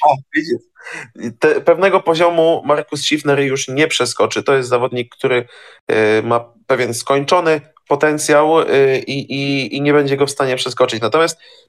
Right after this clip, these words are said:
mnie bardzo zawiódł Daniel Czofenik, który był w stanie już w tym sezonie punktować. To jest bardzo uty-, utalentowany junior. Natomiast, no, podczas tego weekendu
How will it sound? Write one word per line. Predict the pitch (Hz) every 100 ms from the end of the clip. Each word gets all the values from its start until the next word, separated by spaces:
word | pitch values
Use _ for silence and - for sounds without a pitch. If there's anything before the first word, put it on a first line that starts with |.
| -
mnie | 185
bardzo | 214 190 190
zawiódł | 190 185 160 165
Daniel | 165 156 123 113
Czofenik, | 120 117 107 107 -
który | 143 139
był | 160
w | 160
stanie | - 156 147 143 - _ _
już | 151 147
w |
tym | 160
sezonie | 151 147 147 147
punktować. | 156 147 147 135 -
To | 139
jest | 135
bardzo | 147 143 151
uty-, | 143 147 143
utalentowany | - 139 143 139 143 143 135
junior. | 131 131 139 - - - _
Natomiast, | 147 147 160 165
no, | 170 165
podczas | 170 170 - -
tego | 175 170
weekendu | 165 160 160 139 143 160